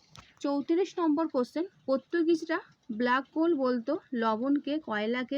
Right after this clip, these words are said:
গোলমরিচকে, দারুচিনিকে। চৌত্রিশের অ্যান্সারটা হবে গোলমরিচকে। নেক্সট, পঁয়ত্রিশ নম্বর কোশ্চেন, সর্বপ্রথম আমেরিকায়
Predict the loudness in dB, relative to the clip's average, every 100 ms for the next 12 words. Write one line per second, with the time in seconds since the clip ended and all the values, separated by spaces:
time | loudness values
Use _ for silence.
0 | -2 0 0 0 -2 -4 -6 -6 -4 -2
1 | -2 -4 -4 -4 -6 -12 _ -20 -20 _
2 | 0 2 4 4 2 2 0 0 0 -2
3 | 0 -2 0 -2 -2 -2 2 4 4 2
4 | -2 -4 -10 -10 -10 -20 _ _ _ _
5 | _ _ -20 _ _ -20 _ -2 0 -2
6 | -10 -20 -20 -20 _ _ 0 0 2 -2
7 | 0 0 0 0 -2 -2 -2 -6 -8 _
8 | _ _ _ 0 2 2 0 -4 -4 -4
9 | -4 -2 0 0 0 -2